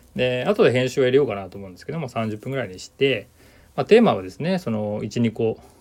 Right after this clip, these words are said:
いただいて、え、それについて、まあ、アイデアを出したり、整理をしたりするってことで、まあ、壁打ちをどういうふうにやってますかみたいなこと、もしかしたら気になる方がいるのかなっていうのと、えーっ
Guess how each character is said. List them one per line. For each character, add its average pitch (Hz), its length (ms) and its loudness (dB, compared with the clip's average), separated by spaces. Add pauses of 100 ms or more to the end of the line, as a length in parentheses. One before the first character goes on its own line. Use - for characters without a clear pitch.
(140)
い 107 160 -4
た 113 140 -4
だ 127 140 -2
い 101 100 -4
て、 143 460 0 (800)
え、 120 80 -8
そ 151 80 2
れ 165 80 2
に 165 40 -4
つ - 80 0
い 196 80 2
て、 190 220 4
ま 110 120 0
あ、 110 80 0
ア 120 40 4
イ 113 80 2
デ 104 80 -4
ア 92 60 -6
を - 20 -12
出 147 140 -2
し - 80 -10
た 101 100 -8
り、 90 140 -14 (400)
整 123 160 4
理 101 80 -2
を 90 100 -8
し - 80 -18
た 143 80 -4
り 120 80 -2
す - 140 -14
る 123 60 -2
っ - 20 -8
て - 160 -14
こ 101 100 -12
と 95 100 -16
で、 95 280 -10 (500)
ま 127 60 -6
あ、 - 20 -8
壁 131 220 6
打 196 80 8
ち 254 220 -2
を 240 180 2
ど 196 80 4
う - 20 8
い - 40 2
う - 20 -2
ふ - 20 0
う 175 60 0
に 107 60 0
や 98 100 -4
っ 95 40 -14 (520)
て 143 100 0
ま 170 140 0
す - 80 -14
か 127 180 0
み 139 140 -2
た - 80 -6
い 98 40 -4
な 92 120 -12
こ 95 100 -14
と、 - 220 -16
も - 100 -4
し 196 80 -10
か 185 140 0
し - 100 -10
た 214 80 -4
ら 180 80 -2
気 131 100 -4
に 113 60 0
な 113 80 0
る 107 60 -2
方 101 240 -8
が 95 240 -14 (360)
い 117 60 -6
る 117 80 2
の 107 120 0
か 98 100 -8
な 101 240 -10
っ - 20 -16 (300)
て 131 80 4
い 123 100 4
う - 20 2
の 120 120 0
と、 165 420 4 (640)
え 123 480 -2
ー 117 40 -12
っ - 20 -18